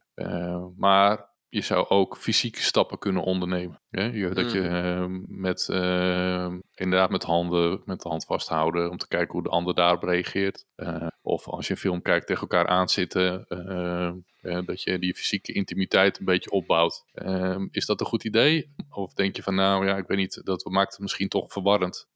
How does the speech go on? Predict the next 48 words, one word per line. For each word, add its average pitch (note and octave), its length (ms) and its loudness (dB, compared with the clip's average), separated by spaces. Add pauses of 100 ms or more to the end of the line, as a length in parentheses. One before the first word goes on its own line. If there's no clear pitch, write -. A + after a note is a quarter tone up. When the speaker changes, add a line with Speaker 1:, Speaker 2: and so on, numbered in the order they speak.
(120)
Speaker 2:
Ik B2+ 160 -12
denk D#3+ 180 2
dat D#3 100 4
het C#3+ 160 -2
ook C#3+ 200 0
wel C3+ 160 4
iets C3+ 160 -2
verwarrends C#3 480 0
in D#3 120 -2
zich D3+ 160 -2
kan D#3 160 -2
hebben, D3 260 2
hè, D#3 60 2
Speaker 1:
Ja. G3 60 4
Speaker 2:
wat G3 80 4
ik - 100 -4
er C#3+ 80 2
net C3 180 0
al B2 120 2
aangaf. D3+ 540 -2 (180)
Speaker 1:
Mhm. F#2+ 300 -2
Speaker 2:
Maar D3+ 140 6
ik D3 100 2
denk D#3+ 160 4
dat D#3 200 2
daar C#3+ 180 6
kan - 120 2
je C3 60 2
toch C3 120 -2
ook C3+ 120 2
weer B2+ 120 4
over B2 220 2
praten. E3 420 2
Van, A#2+ 180 0
hey, B2+ 320 4
Speaker 1:
Ja. C#3 160 2
Speaker 2:
ik, F2+ 80 -2
eh, B2+ 200 2 (500)
ik C3+ 160 -2
vind C3+ 180 0
het B2+ 120 0
fijn. C#3 680 2
Eh, A#2 140 -2
vind D#3+ 200 4
jij C#3 80 6
dat B2+ 160 4
ook F#3 180 4
fijn? A2+ 400 0